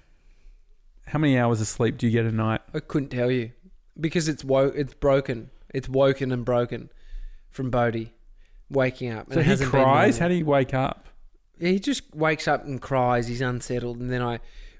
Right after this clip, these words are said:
Speaker 2: we've, we've conned him. So he was drinking milk during the night, up to, like, three bottles, sometimes
Speaker 1: Well, that's
Speaker 2: four.
Speaker 1: why if I drunk milk throughout the night, I wouldn't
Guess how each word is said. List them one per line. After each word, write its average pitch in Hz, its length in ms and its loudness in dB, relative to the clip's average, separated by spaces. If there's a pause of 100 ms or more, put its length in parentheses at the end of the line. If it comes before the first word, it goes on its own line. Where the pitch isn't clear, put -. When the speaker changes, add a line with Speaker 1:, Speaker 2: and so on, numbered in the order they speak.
(100)
Speaker 2:
we've, 143 380 -8
we've 151 260 0
conned 156 400 0
him. 131 280 -2 (420)
So 135 500 2
he 143 180 0
was 139 200 0
drinking 135 460 -4
milk 131 300 0
during 123 280 -2
the 117 80 -4
night, 120 520 -6 (400)
up 135 160 -6
to, 147 100 -2
like, 123 220 -2
three 135 460 -2
bottles, 120 600 -4
sometimes 139 440 -2
Speaker 1:
Well, 175 80 0
that's 135 220 4
Speaker 2:
four. 127 120 4
Speaker 1:
why 131 400 4
if 147 300 -2
I 160 180 0
drunk 147 340 -2
milk 131 220 -2
throughout 123 240 -2
the 131 80 -4
night, 120 260 -2
I 135 140 -2
wouldn't 170 180 0